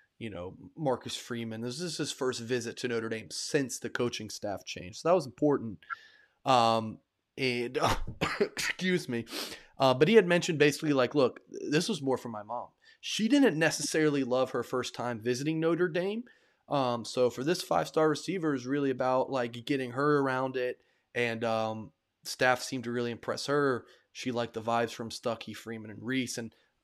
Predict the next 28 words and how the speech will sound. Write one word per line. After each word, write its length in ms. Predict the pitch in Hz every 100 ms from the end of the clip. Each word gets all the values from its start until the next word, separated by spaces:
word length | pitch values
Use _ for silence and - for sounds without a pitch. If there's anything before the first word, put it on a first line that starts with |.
| -
Chad 280 | 139 120 113
Bowden, 300 | 123 123 113
director 340 | 120 117 123
of 120 | 117
recruiting, 360 | 117 151 147 143
she 140 | 143
had 160 | 135 135
good 160 | 139
things 260 | 135 131 -
to 100 | 123
s-, 180 | 120 - 127
uh, 180 | 123 117 -
to, 160 | - - -
um, 320 | 123 113 113 - -
you 100 | 123
know, 120 | 117 117
uh, 200 | - 113
uh, 40 | -
to 100 | 120
talk 300 | 135 120 117
about 260 | 120 113
him. 340 | 123 120 117 117 _ - _ _
Um, 400 | 120 113 110 107
so 560 | - - 117 110 110 - _ _ _
I, 260 | 120 123 139
I 40 |
don't 240 | 151 156 127
know 600 | 127 127 127 127 127